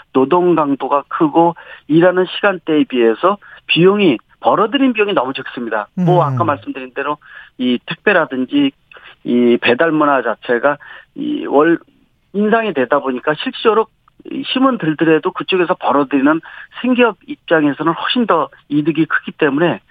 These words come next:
Speaker 1: 이런 여러 가지 제도를 확산한다 하더라도 기사분들이 돌아오지 않는다는 게 문제점입니다. 그래서 근본적인 문제가 무엇인지를 파악,
Speaker 2: 네.
Speaker 1: 파악을 하고, 뭐, 예전에 말씀드린 산학금 제도를 좀 더 개선한다든지, 또
Speaker 2: 음.
Speaker 1: 월급제를 인상을 시킨다든지,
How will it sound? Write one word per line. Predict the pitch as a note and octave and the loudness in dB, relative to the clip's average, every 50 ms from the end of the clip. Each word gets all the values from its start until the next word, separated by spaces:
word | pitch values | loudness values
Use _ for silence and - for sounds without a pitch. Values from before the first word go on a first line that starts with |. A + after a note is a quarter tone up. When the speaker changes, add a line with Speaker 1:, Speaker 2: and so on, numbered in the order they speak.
| - - - | -20 -20 -8
Speaker 1:
이런 | - F3 F3 G#3+ G#3+ F#3+ | -4 0 0 2 2 2
여러 | D3 C#3+ D#3 | 2 2 2
가지 | D#3 E3 D#3 D3 D3+ - | 2 0 -2 -4 -8 -6
제도를 | - C3 B2+ C#3+ D3+ D3+ | -6 -4 -2 -2 -4 -4
확산한다 | - - - - G#3 G3+ F#3 E3+ D#3 D3+ | -6 -8 -6 -4 -2 -2 -2 0 0 0
하더라도 | C#3 B2 B2+ B2 B2 - - F3 - - - - - - | 0 0 -2 -6 -6 -4 -6 -8 -8 -10 -16 -20 -16 -8
기사분들이 | - E3 D#3+ A3+ A#3 A3+ A3 G#3+ A#3+ G#3+ | -6 -4 -2 -2 -4 -2 -2 -2 -4 -2
돌아오지 | - D#3 C#3+ D3+ D#3+ D#3+ D#3+ F#3+ | 0 0 0 0 0 0 -2 -2
않는다는 | - - C3 C#3 C#3 D3 C3 C3 C3 | -2 -4 -8 -6 -6 -6 -6 -6 -10
게 | - C#3+ C3 B2 | -10 -12 -12 -10
문제점입니다. | - C3 D3 F3 D#3 - - A#2 G#2 G2 F#2+ - - C#3 C3+ A2+ - - - - - | -12 -4 -4 -4 -4 -2 -6 -8 -8 -10 -10 -10 -8 -8 -6 -8 -8 -14 -20 -4 0
그래서 | E3 D#3+ D3+ E3 G3 | 0 2 2 0 0
근본적인 | - - D#3 E3 E3 G3 F#3+ E3+ G3 F#3+ F#3 | -2 -2 0 0 0 0 0 0 -2 -2 0
문제가 | D3 C#3 C3+ - D3 D3 D#3+ E3 - - - - - - _ | 0 -2 0 0 0 0 -2 -4 -4 -10 -18 -20 -20 -18 _
무엇인지를 | - C3 D#3 F3 F3+ E3 - F3 E3 - D#3+ D#3 D3+ - | 0 2 2 2 2 0 -4 -6 -4 -2 -2 -2 -2 -2
파악, | - - D#3 D#3 D#3 C#3 D3 D3 C#3+ C#3 | -6 -4 -2 0 0 0 0 0 -2 -2
Speaker 2:
네. | D#3 C3+ B2+ A#2+ A2 | -4 -4 -4 -4 -2
Speaker 1:
파악을 | - D#3+ D3+ C#3 C#3+ C#3 | -2 -2 -2 0 -2 -2
하고, | B2 A2+ A2 - F3 G3 G3+ - - - - - - - - _ | -2 -2 0 2 2 2 0 -2 -8 -20 -20 -18 -16 -16 -12 _
뭐, | - D3 D3 C#3+ C#3 C3+ C3 - - - - | 0 2 4 4 4 4 2 2 0 -2 0
예전에 | C#3+ D3+ D3+ C#3 D#3 E3 D#3+ D#3 | 2 2 2 2 2 0 2 2
말씀드린 | C#3 A#2 A2+ - - B2+ B2 C3 C3 - | 0 -2 -4 -6 -12 -14 -14 -14 -14 -8
산학금 | - - A3 G3 - F3 E3 D3+ | -4 -4 -4 -4 -2 -4 -6 -4
제도를 | - A#2 G#2 A#2+ B2 C#3+ D3 - - - - - - | -4 -6 -4 -2 -2 -2 -4 -6 -12 -20 -18 -4 -2
좀 | D#3+ D3+ | -2 0
더 | C#3+ D#3+ | 0 -2
개선한다든지, | - - - - - C#3+ C#3+ B2+ A#2 G#2+ G#2+ - G#2+ G2 F2+ - D3+ F3+ G#3+ F#3+ E3+ E3 | -2 -2 -6 -4 -2 -2 0 0 0 -2 -4 -4 -6 -8 -6 -2 -2 -2 -2 0 0 0
또 | D#3+ A#2+ | 2 2
Speaker 2:
음. | A2 | 2
Speaker 1:
월급제를 | A#2 C3 B2+ D#3+ D3 G#2+ G#2 C#3 C3+ C#3+ C3 | 2 2 0 0 -2 -2 -2 -2 0 0 0
인상을 | A#2 A#2 A2+ C#3+ B2+ - | 0 0 -2 0 -2 -2
시킨다든지, | - - - - - E3 C#3+ B2+ A2+ G2 G#2 G#2 G2+ - A#2+ A2+ F#2 | -4 -4 -6 -4 -4 -2 0 0 -2 -2 -6 -8 -8 -6 -6 -8 -8